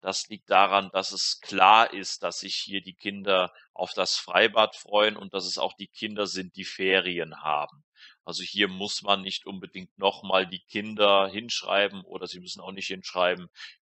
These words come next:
Und sie freuen sich auf das Freibad.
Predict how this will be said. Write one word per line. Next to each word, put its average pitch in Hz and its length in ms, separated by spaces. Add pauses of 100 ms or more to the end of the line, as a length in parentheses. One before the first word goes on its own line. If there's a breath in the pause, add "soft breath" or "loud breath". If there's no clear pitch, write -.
Und 92 200
sie 104 380
freuen 92 420
sich 90 260
auf 80 180
das - 240
Freibad. 78 540